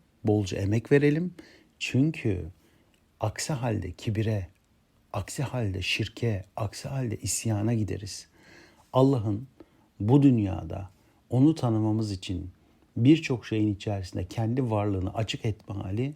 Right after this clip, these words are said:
El-Zahir ismiyledir efendim. El-Zahir ismini zikrettiğinizde bunu, etmediğinizde, anlamadığınızda olan birçok olaya aklınızın ermediğini ve Allah'ın varlığını hala aramaya çalıştığınızı,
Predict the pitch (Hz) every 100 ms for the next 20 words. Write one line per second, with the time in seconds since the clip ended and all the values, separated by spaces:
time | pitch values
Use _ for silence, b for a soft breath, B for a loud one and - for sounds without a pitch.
0 | - 110 98 101 98 104 92 - - 98
1 | - 95 92 90 98 95 98 - B B
2 | B B B - 127 123 135 139 156 160
3 | 110 - 107 95 95 - 110 - - 98
4 | 95 92 95 87 92 117 156 160 b b
5 | b _ 147 156 - 135 107 101 90 85
6 | 85 90 - 117 117 139 139 110 101 90
7 | 87 98 127 147 B B B B - 123
8 | 127 156 143 131 160 - 107 - 104 98
9 | - 110 - 117 98 92 90 117 139 135
10 | 131 127 127 143 - B B B B -
11 | 123 - 123 127 127 160 110 113 113 113
12 | 110 110 131 160 156 - 131 160 160 143
13 | 123 113 104 113 107 104 101 95 95 92
14 | 92 87 - 92 87 82 85 110 127